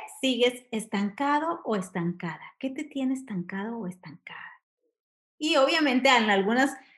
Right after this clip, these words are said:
situaciones vas a estar estancada, en otras no. Encuentra si hay algo por ahí, ¿no? En que estés estancada.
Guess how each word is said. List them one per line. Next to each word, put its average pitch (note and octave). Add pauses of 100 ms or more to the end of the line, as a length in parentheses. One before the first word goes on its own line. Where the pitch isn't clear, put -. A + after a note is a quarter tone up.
situaciones A3+
vas A3+
a A3
estar G3+
estancada, G3+
en G3+
otras F#3+
no. G3
Encuentra A#3
si C4+
hay B3+
algo G#4+
por E3+
ahí, E3+
¿no? F3
En G3+
que E3+
estés F3+
estancada. -